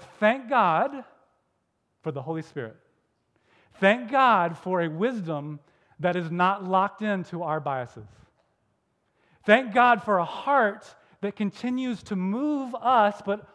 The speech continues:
also to reach towards the whole world, even when the people of God get locked into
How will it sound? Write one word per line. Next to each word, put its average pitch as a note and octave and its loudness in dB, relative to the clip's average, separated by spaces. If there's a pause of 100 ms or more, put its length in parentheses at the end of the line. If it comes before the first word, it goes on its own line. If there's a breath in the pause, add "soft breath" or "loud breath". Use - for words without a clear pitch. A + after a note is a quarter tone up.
also A3+ 0
to G#3+ -6
reach A3 -8
towards G#3+ -2 (800)
the G3+ 2
whole C#4 -4
world, A#3 0
even C4 -4
when A#3+ -4
the G3 -4
people D#4 -6
of E3+ -8
God E3 0 (300 soft breath)
get F#3 -4
locked G3+ 0
into F#3 -4